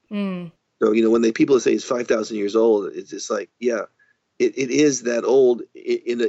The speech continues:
Speaker 2: in a certain way, but not in a, in a concrete way.
Speaker 1: In a traceable way, yeah. Um, just one more thing popped to mind. Uh, y-, y-, there's a point in the beginning of the book where you talk about how Carl Jung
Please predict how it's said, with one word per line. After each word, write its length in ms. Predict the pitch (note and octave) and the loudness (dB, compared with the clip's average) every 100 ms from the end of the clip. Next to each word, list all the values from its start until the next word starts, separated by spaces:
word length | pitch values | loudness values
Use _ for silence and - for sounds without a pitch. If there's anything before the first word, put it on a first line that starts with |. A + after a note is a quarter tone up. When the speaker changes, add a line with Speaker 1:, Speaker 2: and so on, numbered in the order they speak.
| A#2+ | -2
Speaker 2:
in 80 | A#2 | -4
a 60 | |
certain 360 | - C3+ A2 G#2+ | 0 0 0 -2
way, 360 | A2+ A2+ G2+ | 0 0 -2
but 220 | G2 F#2+ A2 | -8 -8 -6
not 280 | A2+ A2 - | -6 -6 -10
in 120 | G2+ | -14
a, 40 | E2+ | -14
in 80 | G2+ | -14
a 40 | G#2 | -12
concrete 480 | B2 B2+ - G2 | -12 -10 -10 -10
way. 240 | F#2 F#2 - | -10 -10 -8
Speaker 1:
In 100 | F#3 | -8
a 60 | E3+ | -8
traceable 560 | F#3 E3 F3 E3 D3+ | -6 -8 -8 -10 -8
way, 340 | D3 D3 D#3 F3 | -8 -10 -12 -8
yeah. 320 | F3+ D#3 D3+ _ _ _ C4+ | -6 -6 -10 _ _ _ -2
Um, 340 | C4+ B3+ - - - | -2 -2 -10 -20 -12
just 220 | D#4+ D#4 | -8 -6
one 220 | A3 A3+ A3+ | -2 0 0
more 160 | G3 | -4
thing 240 | G3+ F#3 F3+ | -4 -6 -6
popped 260 | F3+ F3 | -8 -6
to 60 | F3 | -6
mind. 340 | E3 F3 F3 | -6 -6 -6
Uh, 220 | - - - _ _ _ _ | -6 -8 -10 _ _ _ _
y-, 120 | B3+ B3 | -10 -10
y-, 140 | - | -6
there's 240 | A#3+ C4 C4 | 0 0 0
a 60 | |
point 340 | C4 D4+ E4+ C4 | -4 -4 -2 0
in 80 | B3 | 0
the 80 | |
beginning 340 | A3 G#3 A3 G#3+ | 0 -2 -2 -4
of 80 | F#3 | -6
the 80 | |
book 300 | F3+ F3+ F3 | -4 -4 -4
where 100 | F#3 | -8
you 140 | F3 F3+ | -8 -10
talk 340 | - F3+ F#3 | -8 -8 -6
about 460 | F#3+ E3+ F3 - - _ _ - | -4 -4 -4 -6 -10 _ _ -12
how 300 | G3 F3+ F#3 | -6 -6 -6
Carl 360 | - F#3+ F3+ | -10 -6 -6
Jung 520 | F3 F3 E3+ E3+ F3 | -4 -6 -6 -8 -10